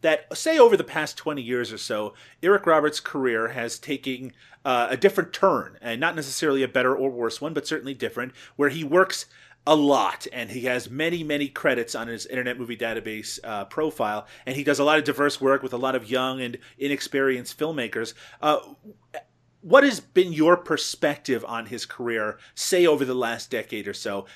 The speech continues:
Have you seen any of these movies? When you see his name pop up now, do you still think, "Hey, that's the guy from Star eighty," or do you think,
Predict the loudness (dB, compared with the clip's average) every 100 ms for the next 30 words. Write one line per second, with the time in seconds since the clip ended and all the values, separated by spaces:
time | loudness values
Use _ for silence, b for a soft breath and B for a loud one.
0 | -4 -2 -2 -6 -6 -6 -4 -4 -4 -6
1 | -6 -8 -4 -2 0 0 -2 -6 b -6
2 | -4 -2 0 0 0 -6 -6 -4 -4 -2
3 | -2 0 -2 -2 b b -10 -8 -8 -8
4 | 2 4 4 -2 _ -6 -6 -6 -4 -2
5 | 0 0 0 2 2 0 0 4 4 4
6 | 2 2 2 -2 -2 -6